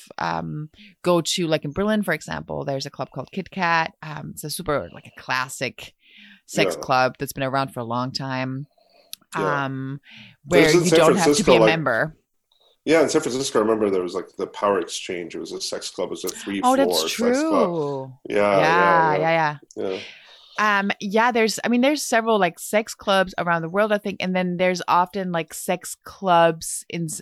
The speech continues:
Speaker 1: in, in a sense of a membership club.
Speaker 2: Sure.
Speaker 1: Um, and oft-, and even swinger parties are often private, but there's also swinger clubs depending on, like, what country you, city you live in, I
Speaker 2: True,
Speaker 1: think.
Speaker 2: true.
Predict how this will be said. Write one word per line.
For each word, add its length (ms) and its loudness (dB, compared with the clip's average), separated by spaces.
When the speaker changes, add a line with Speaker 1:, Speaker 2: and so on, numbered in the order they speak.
Speaker 1:
in, 300 -8
in 40 -4
a 60 -2
sense 260 -2
of 120 -4
a 40 -4
membership 600 -4
club. 320 -2
Speaker 2:
Sure. 160 2
Speaker 1:
Um, 580 -2
and 120 -2
oft-, 240 0
and 120 -2
even 240 0
swinger 340 -2
parties 460 -4
are 160 0
often 320 -4
private, 460 -2
but 180 0
there's 220 2
also 500 -2
swinger 920 -2
clubs 680 -4
depending 380 -8
on, 180 -6
like, 200 -6
what 160 -6
country 340 -14
you, 400 -12
city 260 -8
you 160 -10
live 200 -10
in, 60 -8
I 40 -8
Speaker 2:
True, 360 0
Speaker 1:
think. 260 -12
Speaker 2:
true. 280 -4